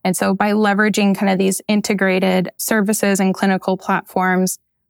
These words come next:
they're able to provide kind of that robust, almost concierge-like care for their consumers.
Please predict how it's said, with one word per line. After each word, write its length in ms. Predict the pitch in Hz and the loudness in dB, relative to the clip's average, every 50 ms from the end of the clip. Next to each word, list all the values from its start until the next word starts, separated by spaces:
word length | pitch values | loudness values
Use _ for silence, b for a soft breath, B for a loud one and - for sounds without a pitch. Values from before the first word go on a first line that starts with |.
| _ - | _ -4
they're 320 | 190 180 208 208 208 - - | -2 0 0 0 0 0 0
able 340 | 196 196 190 196 190 196 190 | 0 0 0 2 0 0 0
to 420 | - - - 202 185 180 180 180 | -2 -4 -2 0 0 2 0 0
provide 460 | - - - 214 180 185 180 180 180 - | -2 -4 -4 -2 0 0 0 0 -2 -2
kind 140 | - 202 | -2 -2
of 40 | 190 | 0
that 200 | 190 180 175 - - | 0 0 0 -2 -2
robust, 680 | 190 202 190 196 196 190 190 185 185 190 190 - - - - _ | -2 0 0 0 0 0 0 0 0 0 -2 -4 -8 -10 -8 _
almost 380 | - 220 220 226 226 214 - - | -2 -2 0 0 0 -2 -4 -6
concierge-like 1200 | - - - 202 196 196 196 - 202 190 185 185 185 185 180 190 190 - 196 190 185 180 - - | -4 -2 0 0 0 0 -2 -2 -2 0 0 0 0 0 0 -2 -2 -2 -2 -2 -2 -2 -4 -6
care 480 | - - - 185 185 180 185 208 247 - - _ _ _ _ _ | -8 -6 -4 -4 -2 0 0 0 -2 -4 -8 _ _ _ _ _
for 200 | - 190 196 190 | -4 -2 -2 0
their 180 | 175 175 175 175 | 0 -2 -2 -2
consumers. 920 | - - - 180 170 - - 180 175 175 - - - - - 208 - - | -4 -4 -4 -4 -4 -4 -4 -4 -4 -2 -2 -2 -4 -4 -4 -6 -6 -8